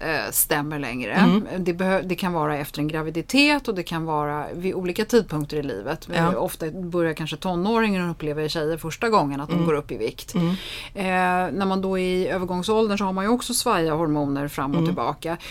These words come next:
Speaker 1: Hur, hur, hur ska man tänka där? För att det, för jag, jag tror att många kvinnor, eh, vill tro att
Speaker 2: Mm.
Speaker 1: hormonerna är ett fel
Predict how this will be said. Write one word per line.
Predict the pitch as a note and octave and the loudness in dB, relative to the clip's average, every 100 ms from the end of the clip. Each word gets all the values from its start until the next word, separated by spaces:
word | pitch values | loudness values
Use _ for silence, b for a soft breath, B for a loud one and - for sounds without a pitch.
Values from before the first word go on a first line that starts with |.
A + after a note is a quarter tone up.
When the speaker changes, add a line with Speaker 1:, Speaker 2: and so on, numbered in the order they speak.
| B | B
Speaker 1:
Hur, | - C4+ - | 2 2 2
hur, | A3+ C4+ C4 B3+ B3+ B3 A3+ A3 | -2 0 2 0 2 2 2 0
hur | B3 | -2
ska | B3 | 0
man | A#3 A#3 | 0 2
tänka | A#3+ A#3 A#3+ | 2 2 0
där? | A3+ C4+ C#3+ G#2 C#3+ E3+ | 0 0 2 0 -2 -2
För | - | 0
att | A3 G#3 | 0 2
det, | A3 - A#3+ | 2 2 2
för | B3 - F#3 G#3 | 0 0 -4 4
jag, | A#3+ G#3+ G3+ | 4 4 -6
jag | B3+ - | -2 -2
tror | - - F4 D4 F3 C4 C4 | 0 8 10 10 8 4 0
att | G#3+ | 0
många | G#3 F3+ E3+ | 0 0 -2
kvinnor, | - E3+ D3+ D3 D3 - - - | 0 0 2 0 -2 -6 -16 -20
eh, | - E2 F2+ - - - - | -14 -14 -14 -14 -12 -12 -8
vill | G3 G3 | 0 0
tro | F#3 C4 E3 B2 - | 4 6 6 2 -6
att | - F3+ | 0 2
Speaker 2:
Mm. | F#3 | 4
Speaker 1:
hormonerna | G3 G3 F#3+ A#3 G#3 F3+ E3 D3 - | 4 6 8 8 8 4 2 0 0
är | D#3+ D#3+ D3+ D3+ | 2 2 2 -2
ett | - - - | -8 -14 -10
fel | - - - F3 G#2+ A2+ | -10 -2 0 0 -2 -4